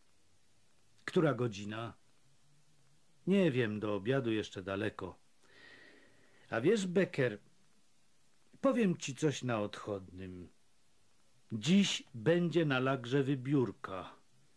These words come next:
Mam nadzieję, że razem ze swoimi wrzodami pójdziesz do komina. Wybiórka? A skąd wiesz,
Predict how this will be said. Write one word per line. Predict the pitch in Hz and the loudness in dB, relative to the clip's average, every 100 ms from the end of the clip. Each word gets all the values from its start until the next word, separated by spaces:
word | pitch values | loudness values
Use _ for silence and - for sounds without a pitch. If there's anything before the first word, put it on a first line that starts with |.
| _ _ - - - | _ _ -20 -20 -2
Mam | 127 147 | 2 4
nadzieję, | 143 131 120 147 139 | 4 2 2 4 4
że | 117 | 2
razem | 123 135 131 120 | 0 0 0 -2
ze | 120 | -4
swoimi | - 123 123 131 127 | -4 -2 0 2 0
wrzodami | 107 98 110 107 120 117 104 | -2 -2 -2 0 0 0 -4
pójdziesz | 113 113 101 101 | -6 -6 -4 -6
do | 92 104 | -4 -8
komina. | - 107 95 87 82 87 85 - - _ _ _ _ _ _ _ _ _ _ - - - _ - | -6 -8 -6 -12 -12 -14 -14 -16 -20 _ _ _ _ _ _ _ _ _ _ -20 -20 -20 _ -8
Wybiórka? | 113 90 123 120 - 190 196 - _ _ - _ _ _ _ _ _ - | -6 -2 -4 -2 -2 -2 -2 -8 _ _ -20 _ _ _ _ _ _ -2
A | |
skąd | 139 - 127 95 | -2 0 -2 -2
wiesz, | 107 110 | -6 -6